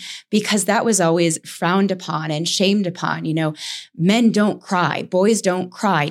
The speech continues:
toughen up. That's what so many of our parents and their parents heard. So while I'm speaking of and thinking of my father now, who's in his sixties, I'm also really aware that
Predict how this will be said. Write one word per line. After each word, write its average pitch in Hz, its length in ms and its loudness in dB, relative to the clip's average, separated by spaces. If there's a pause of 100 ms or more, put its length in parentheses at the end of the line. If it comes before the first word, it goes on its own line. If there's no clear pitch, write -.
toughen 202 360 -2
up. 139 280 -2 (360)
That's 226 300 -2
what 247 160 0
so 202 420 2
many 180 460 2
of 160 240 2
our 156 260 0
parents 175 580 -2
and 156 220 0
their 160 160 -2
parents 170 580 -4 (280)
heard. 180 400 -2
So 165 340 0 (400)
while 196 200 2
I'm 190 200 2
speaking 185 480 0
of 147 400 0
and 151 240 -2
thinking 180 320 -2
of 151 260 -4
my 151 360 -2
father 175 420 0
now, 185 300 0
who's 170 200 -2
in 160 80 -2
his 151 200 -2
sixties, 156 640 -2 (420)
I'm 175 160 0
also 214 300 2
really 170 320 2
aware 160 440 2
that 147 300 0